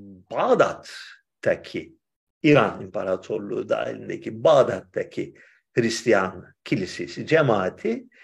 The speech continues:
Nestorculuğu resmi öğreti olarak kabul etti. Ve bu tarihten itibaren Zerdüşti olan İran'da, Zerdüşti İran önemli bir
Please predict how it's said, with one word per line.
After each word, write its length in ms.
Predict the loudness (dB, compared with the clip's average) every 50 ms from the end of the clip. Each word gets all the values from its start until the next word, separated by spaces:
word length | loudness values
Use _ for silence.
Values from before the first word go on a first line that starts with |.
| -20 -20 -20 -18 -8 0
Nestorculuğu 1200 | 4 6 6 6 6 4 4 6 6 6 6 4 2 2 2 2 4 4 4 4 4 2 0 -2 -4 -2
resmi 680 | 2 2 2 2 2 -2 -8 -10 -10 -8 -6 -2 0 2
öğreti 520 | 4 4 4 4 2 0 -2 -4 -4 -2
olarak 500 | -2 -2 -2 -4 -6 -6 -8 -8 -10 -8
kabul 320 | -4 -4 -4 -2 -2 -4
etti. 540 | -2 -4 -4 -6 -8 _ -4 -2 -2 -4 -6 -14 _ _ _ -18 -10 -6
Ve 360 | -4 -4 0 4 6 6 8
bu 140 | 8 8 6
tarihten 500 | 6 6 6 6 6 4 2 4 4 4
itibaren 680 | 4 2 0 0 0 2 4 4 4 4 2 2 0
Zerdüşti 1200 | 0 0 2 2 4 6 6 6 4 2 -2 -4 -4 -6 -8 -6 -2 0 2 2 2 2 0 -2 -8 -2
olan 680 | 2 4 4 4 4 2 0 -4 -8 -12 -14 -20 -6 _
İran'da, 680 | 4 6 8 8 8 6 4 0 -4 -4 -4 -4 -4 0
Zerdüşti 520 | 4 6 6 6 4 2 -4 -8 -6 -4
İran 420 | 0 2 2 2 2 0 -4 -10 _ -8
önemli 440 | -4 0 0 0 0 0 0 4 4
bir 180 | 4 4 2